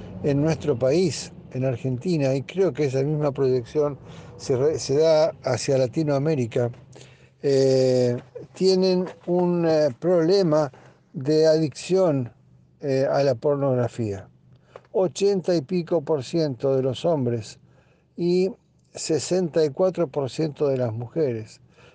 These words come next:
tienen un problema de adicción a la pornografía. La pornografía, en cualquiera de sus formas,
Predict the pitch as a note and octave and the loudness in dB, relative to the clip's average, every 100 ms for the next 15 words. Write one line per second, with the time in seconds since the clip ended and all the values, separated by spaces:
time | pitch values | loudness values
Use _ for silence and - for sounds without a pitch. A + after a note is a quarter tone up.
0 | _ - E3 D#3 D3+ C3 C#3+ C#3+ D3 C#3+ | _ -4 -2 0 -2 -2 -2 0 0 0
1 | C3+ C3 C3 B2+ - D3 D3 - - C3 | 2 0 0 -4 -4 -2 -2 -6 -6 -4
2 | B2+ B2 A#2 A#2+ A2+ A2 A#2 G#2 G2+ _ | -2 -4 -6 -6 -8 -10 -12 -14 -16 _
3 | - - - C#3 E3 D#3 D3 C3 E3 E3+ | -20 -6 -2 0 2 2 2 0 2 2
4 | D#3 C3 C#3 B2 F#3 F3 D3+ B2 C3+ - | 2 0 -2 0 2 2 2 0 -6 0
5 | D#3 C#3 B2 A2+ | 0 2 0 -2